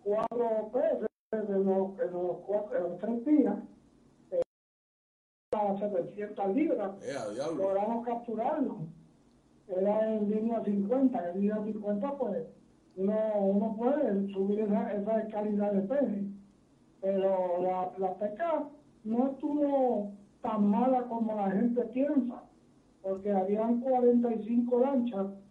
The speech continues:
Speaker 1: y se cogieron cincuenta y tres peces. Así que verdaderamente la ecuación es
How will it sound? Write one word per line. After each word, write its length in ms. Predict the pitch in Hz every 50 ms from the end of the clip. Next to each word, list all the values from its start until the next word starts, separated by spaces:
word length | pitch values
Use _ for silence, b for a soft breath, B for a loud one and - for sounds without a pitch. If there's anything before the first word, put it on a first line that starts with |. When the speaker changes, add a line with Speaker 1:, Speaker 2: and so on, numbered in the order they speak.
| _ _ _ _ -
Speaker 1:
y 140 | 220 202
se 160 | 196 196 196 196
cogieron 960 | 196 196 190 190 196 208 214 220 240 240 233 233 233 226 226 220 208 196 202
cincuenta 600 | 214 214 208 202 - 214 208 202 196 196 196 196 196
y 80 | 190
tres 260 | 202 214 226 220 220
peces. 460 | - 254 277 294 254 - - 185 185 - - - - _ _ - - _ _ _ _ _ _ 175
Así 340 | 180 185 165 170 208 208
que 640 | - 240 233 226 220 214 208 190 180 180 - - - - - _ _ _ _ _
verdaderamente 720 | 196 208 208 202 208 208 208 214 214 233 240 240 240 254
la 140 | 247 247 240
ecuación 600 | 240 240 240 220 202 196 208 240 240 240 240 240
es 320 | 240 247 240 240 240 226